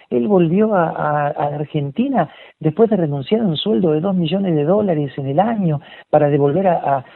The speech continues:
a sus compatriotas lo que él había enseñado y, y devolvió, no quiso recibir un Mercedes descapotable que le regaló Fangio, porque hasta que no hubiera una mamadera para cada chico en la Argentina, no iba a estar manejando un coche así. Dos ejemplos que lo pintan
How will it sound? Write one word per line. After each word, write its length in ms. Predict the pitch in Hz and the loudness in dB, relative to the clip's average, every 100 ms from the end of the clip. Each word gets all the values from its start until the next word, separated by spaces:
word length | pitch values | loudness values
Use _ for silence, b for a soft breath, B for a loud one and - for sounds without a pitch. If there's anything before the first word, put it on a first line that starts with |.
| B | B
a 100 | 143 | -4
sus 160 | - - | -4 -2
compatriotas 640 | 147 139 131 214 226 147 | -2 0 0 0 2 0
lo 100 | 127 | 0
que 100 | 156 | -2
él 80 | 143 | -2
había 260 | 131 139 | 0 -2
enseñado 760 | 131 123 - 123 202 247 165 135 | -4 -8 -8 -4 -2 0 0 -2
y, 140 | 127 B B - | -4 B B -4
y 120 | 139 | 2
devolvió, 680 | 151 151 151 160 214 226 185 B B - | 4 6 4 4 6 4 2 B B 0
no 120 | 170 | 2
quiso 320 | 214 208 190 | 2 2 4
recibir 520 | 170 151 143 160 214 | 2 0 0 2 4
un 120 | 185 | 4
Mercedes 500 | 147 135 180 180 165 - B B | 0 -2 0 2 2 -2 B B
descapotable 840 | - 160 - 147 151 190 202 190 143 | 0 0 2 0 0 2 4 2 2
que 80 | |
le 140 | 147 139 | 0 0
regaló 320 | 139 151 160 | 0 0 0
Fangio, 400 | - 269 240 165 | 0 0 2 0
porque 240 | 143 131 | 0 -6
hasta 160 | 139 143 | -6 -4
que 140 | 151 | 0
no 80 | 160 | 0
hubiera 240 | 175 190 180 | 2 2 2
una 120 | 147 | 0
mamadera 520 | 147 139 139 175 160 | 0 0 2 4 4
para 200 | 143 135 | 4 2
cada 220 | 151 151 | 2 0
chico 220 | 135 180 | 0 -2
en 80 | 156 | -2
la 60 | 151 | -2
Argentina, 520 | 139 151 226 247 156 B B - | -4 -2 -2 -2 -4 B B -6
no 120 | 156 | 2
iba 140 | 165 151 | 4 4
a 40 | |
estar 200 | 131 139 | 0 -2
manejando 460 | 143 131 143 139 135 | -2 -4 -4 -4 -4
un 80 | |
coche 260 | 131 131 127 | -4 -4 -6
así. 400 | 123 240 208 120 B B B - | -6 0 0 0 B B B 2
Dos 300 | 185 220 - | 4 4 0
ejemplos 540 | 156 - 214 220 240 214 | -4 0 0 2 0 0
que 100 | 147 | 0
lo 140 | 135 | 0
pintan 520 | - 214 226 254 240 | 0 0 2 0 -2